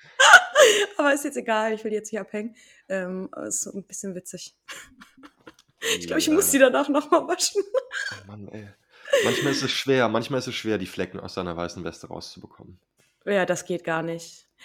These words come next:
Speaker 1: Aber ich muss dazu sagen, ähm, mein Lieblingskleid, das habe ich ja auch auf dem, ähm, Cover an oder auf unseren Bildern,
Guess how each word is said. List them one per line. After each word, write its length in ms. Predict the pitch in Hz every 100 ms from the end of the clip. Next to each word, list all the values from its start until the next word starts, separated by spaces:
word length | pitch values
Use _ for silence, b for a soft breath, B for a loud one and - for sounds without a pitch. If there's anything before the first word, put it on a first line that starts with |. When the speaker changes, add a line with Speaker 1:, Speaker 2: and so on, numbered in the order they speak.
| B
Speaker 1:
Aber 300 | 240 277 240
ich 80 | 233
muss 180 | 254
dazu 220 | 254 233 214
sagen, 480 | 214 226 220 220 226 B
ähm, 280 | - 208 208
mein 180 | 208 202
Lieblingskleid, 800 | 247 240 208 214 202 190 214 -
das 160 | 202 202
habe 140 | 196
ich 100 | 190
ja 160 | 196 -
auch 80 |
auf 160 | 185 185
dem, 240 | 196 180 175
ähm, 520 | 180 175 175 175 175 B B B
Cover 300 | - 196 185
an 240 | 175 175 180
oder 140 | 175
auf 100 | 175
unseren 240 | 180 175 170
Bildern, 420 | 190 180 175